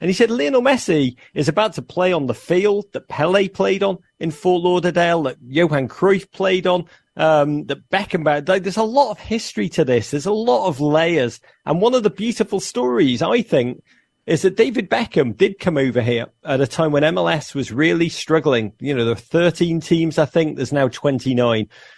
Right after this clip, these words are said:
Um, and it was his arrival that transformed M L S, legitimized it, made many other players think, you know, "If Beckham can go there, I will too."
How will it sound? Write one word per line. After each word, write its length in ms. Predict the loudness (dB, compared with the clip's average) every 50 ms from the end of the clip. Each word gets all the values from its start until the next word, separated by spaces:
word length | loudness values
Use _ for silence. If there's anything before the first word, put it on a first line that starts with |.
| _ _ 0
Um, 400 | 2 2 4 2 2 0 -2 -6 -8 _ _ _
and 160 | -6 -2 0
it 60 | 0 0
was 120 | -2 -2
his 240 | 0 0 0 2 0
arrival 680 | 0 0 2 0 0 0 0 -2 -2 -4 -4 -4 -6 -10 _ _ _ _ _ _ _ _
that 400 | 0 0 0 0 0 -4 -8 _
transformed 800 | -14 -4 -2 0 0 0 -2 -6 -6 0 4 4 4 4 4 4
M 160 | 2 2 2
L 100 | 2 2
S, 220 | 2 2 0 -2 -4
legitimized 880 | -4 -4 -4 0 0 -2 0 2 0 2 2 2 2 2 0 0 2
it, 160 | 0 0 0 0
made 220 | -4 -4 -4 -4
many 340 | 0 0 0 2 2 2 2
other 160 | 2 2 0
players 400 | -2 -2 0 0 0 0 0 -2
think, 240 | -2 -4 -4 -2 -2
you 80 | 0
know, 120 | 0 2 0
"If 100 | 0 -2
Beckham 340 | -4 -4 -4 -4 -6 -6 -6
can 160 | -4 -4 -2
go 240 | 0 2 2 2 2
there, 300 | 2 0 0 0 -2 -2
I 140 | -2 -2 -2
will 260 | 0 -2 -2 -4 -4
too." 400 | -6 -2 0 2 2 2 2 -2